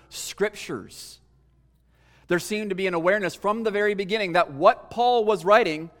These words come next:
inspired by the Holy Spirit, was on par with the other scriptures.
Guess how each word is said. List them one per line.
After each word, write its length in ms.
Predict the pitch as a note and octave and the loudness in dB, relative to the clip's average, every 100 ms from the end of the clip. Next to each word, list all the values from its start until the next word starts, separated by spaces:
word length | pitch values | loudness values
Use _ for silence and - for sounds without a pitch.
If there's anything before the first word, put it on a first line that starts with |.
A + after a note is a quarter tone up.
| _ _ _ _ | _ _ _ _
inspired 560 | F3+ E3+ - G3+ A3 A#3+ | -8 -8 0 4 6 6
by 100 | A3 | 2
the 80 | D#3+ | 2
Holy 240 | G3+ G#3+ | 0 -2
Spirit, 580 | G#3 - A#3 D#3+ D#3+ - - | -4 -6 0 0 0 -6 -16
was 720 | C#3 E3 G#3+ A3 A3+ G#3+ - _ _ _ | 0 6 8 8 2 -4 -16 _ _ _
on 240 | G3 G3+ G3 | -2 0 -2
par 480 | - A#3+ G3 F3 | 0 4 6 4
with 280 | E3 E3+ G3+ G3 - | 2 2 0 -2 -12
the 160 | D#3 F#3 | -8 -2
other 420 | F3+ F3+ F#3 F3+ F3 - _ | 2 2 0 -4 -8 -18 _
scriptures. 1080 | - - A3+ A3+ - G3 G#2 E2+ - - | -16 -2 -2 -2 -4 -4 -4 -10 -18 -20